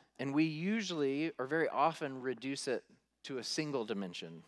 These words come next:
which is a sort of vertical dimension. This vertical dimension is, um, our individual rightness with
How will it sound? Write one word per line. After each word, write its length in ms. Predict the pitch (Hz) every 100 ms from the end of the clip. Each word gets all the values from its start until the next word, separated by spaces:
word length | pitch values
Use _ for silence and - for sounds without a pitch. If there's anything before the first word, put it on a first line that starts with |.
| -
which 180 | 135
is 140 | 143 123
a 80 | 117
sort 220 | 151 135
of 80 | 117
vertical 500 | 127 143 135 - 113
dimension. 560 | 107 104 87 - 71 - _ _ - - - - _ _ _ -
This 160 | 156
vertical 540 | 151 165 196 190 170 143 147
dimension 600 | 147 143 139 151 139 139
is, 580 | 135 131 123 117 113 - _ - - -
um, 400 | 123 120 110 104 - - - -
our 460 | - 151 175 175 175
individual 1000 | 160 156 156 147 135 135 143 147 170 180 - _ _ _ _ _
rightness 760 | 143 127 135 143 139 127 - - 127
with 240 | 135 120